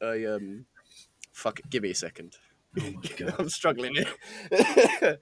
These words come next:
Speaker 1: <laughs> I do wanna do an episode about books that we like.
Speaker 2: We can do
Speaker 1: Because
Speaker 2: that.
Speaker 1: I listen to a lot of audiobooks, so I have thoughts and feelings. You also need to listen to "I Have Legs." Look at These Legs.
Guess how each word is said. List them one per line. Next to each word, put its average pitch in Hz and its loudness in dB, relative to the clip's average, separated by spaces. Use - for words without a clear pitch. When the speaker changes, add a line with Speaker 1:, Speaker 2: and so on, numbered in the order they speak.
Speaker 1:
<laughs> - -8
I 143 8
do 165 4
wanna 165 2
do 156 2
an 147 2
episode 135 -2
about 110 2
books - 0
that 76 -6
we 95 -4
like. 85 -6
Speaker 2:
We 113 -4
can 107 -8
do 90 -4
Speaker 1:
Because 101 -2
Speaker 2:
that. 104 2
Speaker 1:
I 104 4
listen 107 -2
to 104 0
a - 2
lot 98 -2
of 90 -6
audiobooks, 85 -6
so 80 -8
I 85 -4
have 87 -6
thoughts - -6
and 82 -14
feelings. 80 -10
You 104 -2
also 107 -2
need 104 -2
to - -12
listen 101 -6
to 95 -4
"I 87 0
Have 80 -4
Legs." 87 -4
Look 87 -10
at 78 -8
These 82 -8
Legs. - -10